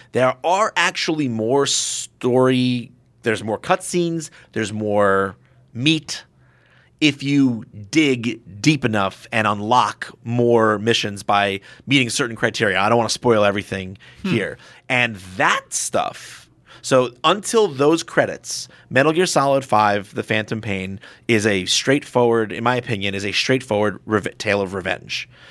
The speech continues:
Speaker 1: It is a dude who was in a coma for nine years, coming out of that coma and saying, "I'm gonna find who did this to me and who did this to my comrades. I'm gonna build up my strength, and I'm going to go kill him."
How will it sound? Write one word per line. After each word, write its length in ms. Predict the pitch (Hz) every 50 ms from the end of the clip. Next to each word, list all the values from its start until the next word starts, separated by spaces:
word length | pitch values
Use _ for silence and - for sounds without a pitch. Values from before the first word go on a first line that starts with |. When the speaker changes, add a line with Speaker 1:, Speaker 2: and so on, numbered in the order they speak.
| - - _
Speaker 1:
It 140 | - 107
is 80 | 98 90
a 60 | 98
dude 340 | 82 - 131 151 160 160 147
who 100 | 127 120
was 180 | 107 107 98 -
in 140 | - 107
a 80 | 98 92
coma 340 | - - - 160 160 156 156
for 120 | - - 101
nine 260 | 98 95 95 95 98
years, 580 | 101 117 135 139 135 131 135 131 127 - - - - - -
coming 260 | _ - 113 107 104 -
out 180 | 113 147 151 147
of 20 |
that 120 | 139 131
coma 420 | - - 131 127 127 127 123 120 120 - - - - _
and 160 | - - 104 -
saying, 360 | - 120 110 107 104 98 104 _ _ _ _
"I'm 140 | 120 127 131
gonna 160 | 120 110 104
find 540 | - - - 123 131 131 127 131 127 123 127 - _ _ _
who 120 | - 220
did 180 | 208 - 113 127
this 160 | 156 147 -
to 80 | - 165
me 300 | 165 175 180 185 208 - _ _ _ _ _ _ _ _ _ _ _
and 140 | - 113 110
who 80 | 117 120
did 140 | 117 120 110
this 160 | 123 120 -
to 80 | -
my 120 | 107 104 98
comrades. 680 | - 123 135 147 156 175 185 196 202 220 - - - - - - _
I'm 120 | 107 110
gonna 140 | 113 110 98
build 220 | 92 120 120 120
up 100 | 127 101
my 100 | 104 101 98
strength, 440 | - - 175 180 214 214 - - -
and 120 | - 90
I'm 140 | 87 87 85
going 280 | - 98 135 165 175 156
to 80 | - 151
go 140 | 160 156
kill 200 | 151 - 107 92
him." 200 | - 87 67 62